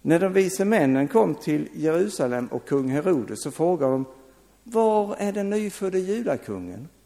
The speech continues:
De trodde ju klart att han var född i Jerusalem. Kungen hämtade de skriftlärda rabbinerna.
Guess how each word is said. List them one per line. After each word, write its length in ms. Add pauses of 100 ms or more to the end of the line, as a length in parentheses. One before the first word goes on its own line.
(260)
De 160
trodde 340
ju 60
klart 480
att 120
han 100
var 80
född 300
i 40
Jerusalem. 680 (1700)
Kungen 380
hämtade 380
de 120
skriftlärda 600
rabbinerna. 680